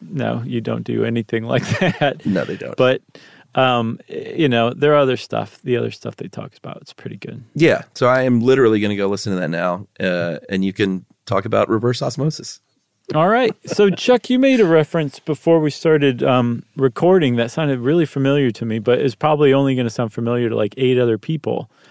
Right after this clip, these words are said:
Speaker 1: You referenced Osmosis Jones, right?
Speaker 2: I did.
Speaker 1: And I was like, "Who is that? It sounds really familiar." And I cannot, for the life of me, place it. And then you said, "It's from our T V show."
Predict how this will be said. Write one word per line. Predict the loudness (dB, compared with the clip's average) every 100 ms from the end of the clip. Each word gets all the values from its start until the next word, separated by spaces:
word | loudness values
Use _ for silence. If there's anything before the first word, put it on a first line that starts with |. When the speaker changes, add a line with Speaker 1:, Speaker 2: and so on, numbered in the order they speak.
| -20 -20 _ -4
Speaker 1:
You | 0
referenced | 2 2 0 -4 -2
Osmosis | -2 -2 0 -2 -2 -4 -12
Jones, | -8 -2 0 0 -2 -8 -4 0
right? | 0 -2 -8 _ -12
Speaker 2:
I | -10
did. | 0 0 0 -6 _ _ _ _ _ -20 -20 -4
Speaker 1:
And | 0 2
I | 2
was | 2
like, | 2 0
"Who | -4 -18 -10 -2 0
is | 0
that? | 2
It | 0
sounds | 0 -2 -2 0
really | 0 0
familiar." | -2 0 2 2 0
And | -2
I | -4
cannot, | -8 -6 -2 0 2 2 0 -2 _
for | -6 -2
the | 2
life | 2 0 -2
of |
me, | -2
place | -2 -2 -2 0
it. | -4
And | -2 0
then | 0 0
you | -2
said, | 0 0 -2
"It's | -12 -6
from | -2 0
our | -2
T | -2 -2
V | -2 -2
show." | -2 -4 -4